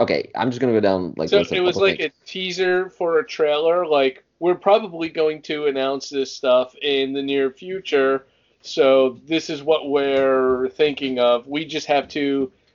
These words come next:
Speaker 2: make people go, "Ooh and ah."
Speaker 1: It seemed really desperate because, I mean, yeah, basically what you just said. Like, it seemed, it had this feeling of desperation where it's like, we are so far behind on everything that we just wanna tell you that we're working. Don't worry,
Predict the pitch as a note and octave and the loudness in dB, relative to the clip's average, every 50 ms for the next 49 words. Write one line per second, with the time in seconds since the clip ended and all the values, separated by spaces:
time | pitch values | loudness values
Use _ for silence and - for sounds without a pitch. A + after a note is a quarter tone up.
0 | _ _ - D#3 D#3+ D3 C3 - - C#3 D#3 C#3+ D3+ D3 C#3 C3+ C3+ C3 B2+ B2+ | _ _ -4 -2 -2 -2 -2 -6 -10 -10 -6 -2 2 4 4 4 4 2 2 2
1 | C3+ C3 B2+ B2 B2 A#2+ B2+ C#3 D3 D3 C#3+ C#3 C#3 C#3 C#3 C#3 C#3 C3+ C3 B2 | 2 2 2 2 2 0 -4 -4 -4 -2 0 0 2 2 2 2 2 2 0 0
2 | B2+ B2+ B2+ A#2 A#2 C3 D3+ D#3 - - - - - - _ _ - E3 E3 E3 | 0 0 0 2 2 0 0 -2 -4 -10 -20 -20 -20 -20 _ _ 0 0 0 0
3 | - - - A#3 B3 C#4+ - - E3+ F#3+ G3+ F#3+ E3+ C#3 G#2+ F2 - - - D2+ | -2 -6 -6 -4 -4 -4 -6 -6 -4 -2 -2 -2 -2 -4 -6 -8 -8 -4 -2 -2
4 | - - - - - - - - - - F#2 - - G#2+ F#2+ F#2 F#2+ F2+ - - | -2 -2 -4 -4 -4 -4 -4 -4 -6 -8 -8 -4 -2 0 2 2 2 0 -4 -8
5 | D#3 C#3+ - - D3 D#3 D3 B2+ D3+ B2 F#2+ G2 B2+ B2+ A2 - - - F#2+ F2+ | -10 -6 -2 0 0 2 2 2 2 2 2 4 2 0 0 -2 -4 -4 -4 -4
6 | F2+ F2 F2+ E2+ E2 E2 - G#2+ E2+ D#2 F2 F2 - - A#2 - - - D3 D3 | -2 -4 -4 -6 -6 -4 -2 -2 -2 -2 -2 -6 -6 -10 -10 -8 -6 -6 -6 -4
7 | - A2+ B2+ C#3 C3+ B2+ B2 A#2 - - D3 D#3 E3+ D3+ B2+ B2 A#2 - - A2 | -2 -2 -2 -2 -2 -2 -4 -6 -6 -6 -4 -4 -2 -2 -2 -2 -2 0 2 2
8 | A2 G#2 - G2+ F#2+ F#2+ F#2 - G2+ F2+ F2 G2+ B2+ E3 D3 A#2 - - - - | 2 2 2 2 0 0 0 0 0 -2 0 0 2 2 2 2 0 -2 -6 -8
9 | - - - A#2+ A2 A2 A#2 A#2 A#2 A2+ G#2+ - - - F#2 F#2 F#2+ G2+ G2+ G2 | -8 -4 0 2 4 6 6 6 6 4 2 0 -4 -6 0 2 4 4 4 4
10 | F#2 F#2+ F2+ - - - F2 E2 E2+ F#2 G2+ G#2+ A2+ A#2+ B2+ C#3 C#3 C3 D3 C#3+ | 0 -4 -6 -8 -10 -12 -10 -8 -6 -6 -4 -4 -4 -4 -2 -4 -4 -4 -4 -4
11 | C#3+ C#3+ C3 C3 - - - - _ _ - A2 G#2 G2 G#2+ C#3 C3+ D3 B2 C3+ | -4 -4 -4 -8 -12 -20 -20 -20 _ _ 2 2 2 4 2 0 -2 -2 0 0
12 | C3+ B2 A#2+ - B2 A2 A2 G#2+ G2 G#2+ G2 F#2 G2 F#2+ F2+ F#2 G#2+ G2+ - G#2 | 2 2 2 2 2 4 4 4 4 2 2 2 0 0 0 2 0 0 0 0
13 | A2 B2+ C3 D#3 E3+ E3 D3 A#2+ G2+ G2+ G#2 | 0 2 2 2 2 2 0 0 0 -2 -2